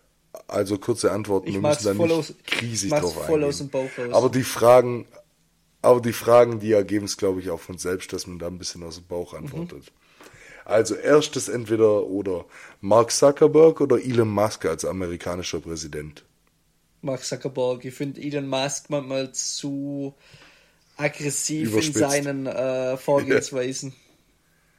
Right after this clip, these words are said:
Speaker 1: Ja, okay. Se-, äh, seh ich ähnlich, seh ich ähnlich, würde ich mich auch für entscheiden. Zweites Entweder-Oder. Sarah Connor oder Yvonne Katterfeld?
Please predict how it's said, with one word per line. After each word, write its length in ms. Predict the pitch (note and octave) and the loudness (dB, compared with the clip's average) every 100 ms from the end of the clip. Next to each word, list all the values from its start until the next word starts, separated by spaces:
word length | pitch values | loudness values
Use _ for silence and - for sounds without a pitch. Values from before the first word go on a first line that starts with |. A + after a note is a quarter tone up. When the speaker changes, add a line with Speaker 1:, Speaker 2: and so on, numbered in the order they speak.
| _ _ _ _ _ _ _ _ _ - | _ _ _ _ _ _ _ _ _ 4
Speaker 1:
Ja, 240 | B2+ C#3 - | 6 6 2
okay. 400 | - A#2+ - C#3 - - _ _ | -2 -2 4 4 4 -6 _ _
Se-, 260 | - - - | -6 -4 -2
äh, 120 | A2+ | -2
seh 300 | - C3 C3+ | 0 2 2
ich 100 | G#2 | 0
ähnlich, 500 | A2 A2+ G#2 F#2+ - | -4 -2 -2 -4 -10
seh 200 | - G#2 | -6 -6
ich 120 | G2 | -4
ähnlich, 400 | G2 G2+ F#2+ - | -8 -6 -8 -8
würde 120 | G2+ | -10
ich 60 | F#2+ | -10
mich 160 | F#2+ | -10
auch 120 | F2 G2 | -8 -8
für 160 | - | -8
entscheiden. 520 | F#2+ F2+ F2+ E2+ E2 F2 - - - - | -10 -10 -10 -12 -14 -20 -20 -20 -20 -10
Zweites 580 | - - A#2+ C#3 C#3 A2 | -6 4 8 8 6 -2
Entweder-Oder. 680 | G2+ G2 F#2+ E2+ F#2+ G2 F2 - - - - | -4 -2 -2 -2 -2 -2 -4 -14 -20 -18 -2
Sarah 460 | - B2 A#2+ A2 | 6 10 10 10
Connor 400 | G#2 - C3+ E3 | 6 6 8 8
oder 160 | D#3+ D3+ | 6 4
Yvonne 260 | B2 A2 A2+ | 6 4 4
Katterfeld? 760 | - G2+ F2+ E2+ E2+ D#2+ D#2+ | 0 -2 -2 -4 -6 -8 -10